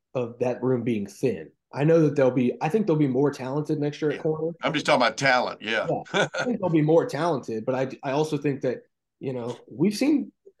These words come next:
Speaker 1: we've seen a, a not, not really a, I don't think it's an indictment on anyone in the program, but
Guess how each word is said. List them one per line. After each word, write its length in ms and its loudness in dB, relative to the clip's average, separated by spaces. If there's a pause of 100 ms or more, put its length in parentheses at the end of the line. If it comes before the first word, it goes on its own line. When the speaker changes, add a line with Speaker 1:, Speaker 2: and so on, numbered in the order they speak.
(120)
Speaker 1:
we've 140 -2
seen 240 0
a, 240 2
a 40 -4
not, 280 -8
not 200 -6
really 240 4
a, 220 -2 (340)
I 80 -2
don't 140 0
think 140 4
it's 140 -2
an 80 -2
indictment 460 -2
on 140 -6
anyone 380 0
in 80 4
the 60 0
program, 520 -4
but 180 -4